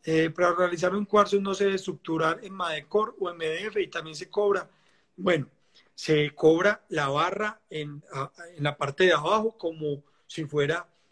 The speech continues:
metraje lineal de medio, de medio metraje de cocina. Es decir, si el metro vale millón cien, yo la barra la cobro a quinientos cincuenta.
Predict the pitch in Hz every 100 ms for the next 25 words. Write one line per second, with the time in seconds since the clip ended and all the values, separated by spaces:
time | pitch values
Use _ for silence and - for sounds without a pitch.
0 | _ 151 156 156 151 165 156 196 175 165
1 | 165 196 226 214 _ _ _ - - 180
2 | 165 160 160 180 190 196 196 208 208 -
3 | _ _ _ _ _ 151 165 175 180 202
4 | 185 160 175 170 190 208 156 160 151 139
5 | 214 165 - _ _ _ 175 180 185 190
6 | 160 160 165 180 202 202 196 190 202 196
7 | 202 196 196 _ _ 151 156 170 196 196
8 | 202 185 - 147 156 - 151 143 170 160
9 | 156 220 202 147